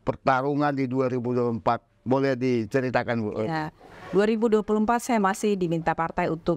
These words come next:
Speaker 2: eh, dicalonkan kembali dari, eh, dapil yang sama untuk Kota Cilegon, Citangge, Ciwandan. Dan ini sebuah amanah yang kembali diberikan kepada saya sebagai anggota partai. Saya harus patuh dan menjalankan itu dengan semangat yang tinggi dan bisa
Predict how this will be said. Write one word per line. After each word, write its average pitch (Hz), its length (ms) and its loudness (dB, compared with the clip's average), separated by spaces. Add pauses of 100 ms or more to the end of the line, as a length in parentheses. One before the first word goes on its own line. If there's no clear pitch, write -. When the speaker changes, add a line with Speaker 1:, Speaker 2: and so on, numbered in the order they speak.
(240)
Speaker 2:
eh, 160 240 -2
dicalonkan 160 480 -2
kembali 151 480 0 (400)
dari, 151 880 0 (240)
eh, 147 320 -2
dapil 170 400 0
yang 185 160 -2
sama 269 560 0
untuk 185 240 -4
Kota 190 160 0
Cilegon, 170 720 -2
Citangge, 175 400 -2
Ciwandan. 170 560 0 (400)
Dan 170 320 0
ini 202 160 0
sebuah 156 560 -2
amanah 175 320 0
yang 180 160 0
kembali 175 240 0
diberikan 165 400 0
kepada 160 320 -2
saya 156 400 -4
sebagai 151 320 -2
anggota 147 320 -2
partai. 165 400 -2
Saya 151 160 0
harus - 240 -6 (400)
patuh 165 240 0 (640)
dan 165 160 2
menjalankan 160 480 0
itu 170 160 0
dengan 156 160 0
semangat 156 400 -2
yang 156 80 0
tinggi 165 320 0
dan 156 240 -2
bisa 160 400 -2